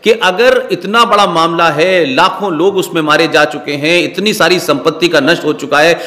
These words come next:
इतने दंगे हो चुके हैं, अगर कोर्ट में फै-, मुकदमा है तो कोर्ट उसको दस दिन, बीस दिन, एक महीना बैठ करके, चौबीस घंटे लगा करके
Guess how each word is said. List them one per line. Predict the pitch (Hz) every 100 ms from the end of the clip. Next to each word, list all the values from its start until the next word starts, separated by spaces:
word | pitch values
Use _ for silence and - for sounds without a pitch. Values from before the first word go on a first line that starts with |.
| 180
इतने | 196 - 214
दंगे | 165 170 208 208
हो | 165
चुके | 160 156 160
हैं, | 160 208 - -
अगर | - 196 -
कोर्ट | - 254 262
में | 269
फै-, | - 208 - 165
मुकदमा | 151 165 208 226 254
है | 247 277
तो |
कोर्ट | 262 - 233 302 320
उसको | - 240 - 214 214 240 - - - - -
दस | 120 226 262
दिन, | - 262 233 151
बीस | 233 240
दिन, | 247 254
एक | 233 226 262 262
महीना | 190 202 208
बैठ | 147 - 226 233 -
करके, | 202 165 214
चौबीस | 214 - 214 233 - 190 -
घंटे | 147 175 175 202
लगा | 160 156 180
करके | 185 165 135 190